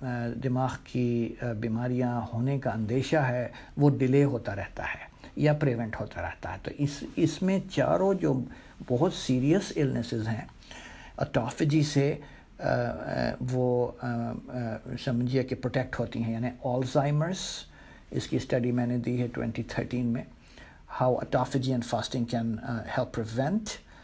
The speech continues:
और Parkinson's, Huntington's और stroke, ये सब का references इसमें दिया हुआ है। तो autophagy जो है वो also slows down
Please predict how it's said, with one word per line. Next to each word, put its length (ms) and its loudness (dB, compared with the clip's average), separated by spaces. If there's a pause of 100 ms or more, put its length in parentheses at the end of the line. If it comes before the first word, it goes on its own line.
(260)
और 300 -2
Parkinson's, 680 2 (760)
Huntington's 600 0 (720)
और 100 4
stroke, 680 -2
ये 60 0
सब 300 0
का 120 4
references 460 0
इसमें 280 -4
दिया 180 -4
हुआ 180 -6
है। 100 -8 (540)
तो 200 4
autophagy 680 2
जो 160 4
है 280 4
वो 280 0
also 340 2
slows 500 2
down 140 2